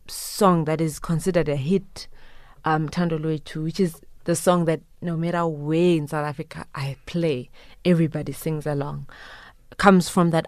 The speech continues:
album as well. So, and then going on to collaborate with Brahyuma Segela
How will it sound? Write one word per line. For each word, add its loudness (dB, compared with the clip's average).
album 2
as -2
well. -4
So, 4
and 4
then 6
going 4
on 0
to -8
collaborate -2
with -10
Brahyuma -8
Segela -4